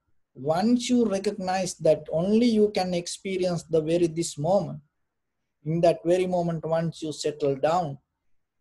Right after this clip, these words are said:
and that is there, your liberation happen. You transform. Why? Because anymore, you're not going to depend from past or the future.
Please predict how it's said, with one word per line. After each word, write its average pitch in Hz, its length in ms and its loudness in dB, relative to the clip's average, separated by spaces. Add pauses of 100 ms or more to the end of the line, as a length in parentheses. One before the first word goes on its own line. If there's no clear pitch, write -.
(720)
and 120 180 -4
that 139 180 0
is 160 240 -10
there, 139 300 0 (520)
your 147 120 2
liberation 139 640 0
happen. - 320 -12 (1000)
You 143 140 -10
transform. 175 600 -6 (1400)
Why? 202 380 2 (120)
Because 160 420 0
anymore, 190 760 4
you're 190 300 4
not 214 320 2
going 202 260 2
to 190 80 -4
depend 202 460 0
from 180 240 -2
past 180 400 0
or 180 100 -2
the 175 120 -4
future. 226 360 -12